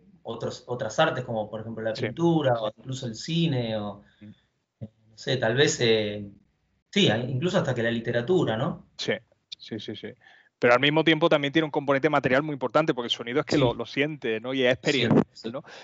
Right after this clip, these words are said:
Speaker 2: Eh, yo pienso también, eh, pensando en otra, en otra referencia que hay posteriormente, que es la de, la de Topialit, eh, pienso mucho en, en la figura, por ejemplo, de, de Han-, eh, Henri Bergson. No sé si lo conoce el filósofo.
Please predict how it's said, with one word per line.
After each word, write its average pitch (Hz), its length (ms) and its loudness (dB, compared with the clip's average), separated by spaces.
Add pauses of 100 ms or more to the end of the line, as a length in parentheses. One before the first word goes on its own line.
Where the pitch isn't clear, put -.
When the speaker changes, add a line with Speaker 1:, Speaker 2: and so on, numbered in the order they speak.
(220)
Speaker 2:
Eh, 147 200 -2
yo 165 120 2
pienso 196 320 4
también, 175 320 2 (160)
eh, 220 100 -6
pensando 165 540 -2
en 175 80 0
otra, 165 400 4
en 165 100 -4
otra 160 160 -2
referencia 151 420 0
que 147 60 0
hay 147 60 0
posteriormente, 143 580 -4
que 123 80 -2
es 123 40 2
la 127 120 2
de, 131 320 0
la 127 120 0
de 127 60 0
Topialit, 127 480 2 (680)
eh, 151 760 6
pienso 170 300 0
mucho 185 340 0
en, 160 460 6
en 151 140 -2
la 147 80 4
figura, 151 400 -2
por 156 120 -6
ejemplo, 151 300 -4
de, 139 440 0
de 127 380 -2
Han-, 135 220 -2
eh, 131 460 2
Henri 147 260 -2
Bergson. 139 600 -2
No 123 80 -14
sé 147 120 -10
si 147 120 -2
lo 143 120 4
conoce 131 600 2
el 131 240 0
filósofo. 127 640 -6